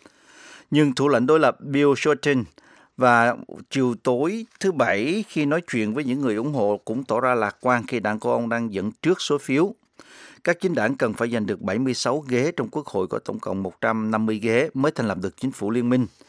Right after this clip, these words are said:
Cho đến giờ, đảng Lao động trung tả đối lập đang dẫn trước với khoảng bảy mươi hai ghế, trong khi Liên minh bảo thủ cầm quyền của Thủ tướng Turnbull giành được sáu mươi sáu ghế, tức là đã mất đi mấy ghế. Các đảng phái nhỏ và ứng cử viên độc lập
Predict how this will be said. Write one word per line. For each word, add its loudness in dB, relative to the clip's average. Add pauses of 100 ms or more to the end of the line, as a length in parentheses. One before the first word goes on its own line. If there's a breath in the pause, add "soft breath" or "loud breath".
(580 loud breath)
Cho 4
đến 4
giờ, 4
đảng 2
Lao 4
động 2 (100)
trung 0
tả 2
đối 2
lập 2
đang 0
dẫn 0
trước 0
với 0
khoảng -2
bảy -2
mươi -2
hai -2
ghế, 2 (100)
trong -2
khi -4
Liên -2
minh 0
bảo 0
thủ -6
cầm 0
quyền 0
của -2
Thủ -4
tướng -4
Turnbull 2
giành 0
được -4
sáu 0
mươi -4
sáu -2
ghế, 2 (500 loud breath)
tức 0
là 4
đã 4
mất 0
đi 0
mấy 2
ghế. 2 (720 loud breath)
Các 2
đảng 6
phái 0
nhỏ 2
và 4
ứng -2
cử 0
viên 0
độc -4
lập 0